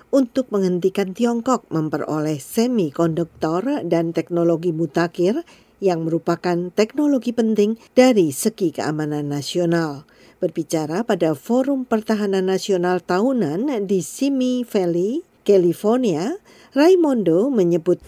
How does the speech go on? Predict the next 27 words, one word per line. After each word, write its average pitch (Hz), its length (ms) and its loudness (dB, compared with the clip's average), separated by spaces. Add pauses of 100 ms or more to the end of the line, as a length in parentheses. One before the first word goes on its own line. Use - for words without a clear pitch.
(120)
Beijing 277 640 4
sebagai 185 720 0
ancaman 151 560 -4
terbesar 190 640 -2 (240)
yang 143 240 -6
pernah 180 400 -2
kita 160 240 -6
hadapi 165 640 -2 (320)
dan 170 240 0
menekankan 165 800 -4 (240)
Tiongkok 294 640 0
bukanlah 196 640 -2 (160)
teman 185 480 4
baik 160 320 0
kita. 165 480 -2 (640)
Dua 330 240 8
negara 214 400 4
dengan 180 240 2
ekonomi 180 560 0
terbesar 175 480 2
di 175 160 -8
dunia 180 400 2
itu 226 560 0
terlibat 220 640 2
dalam 175 320 0
persaingan, 170 880 -4
persaingan 170 720 -4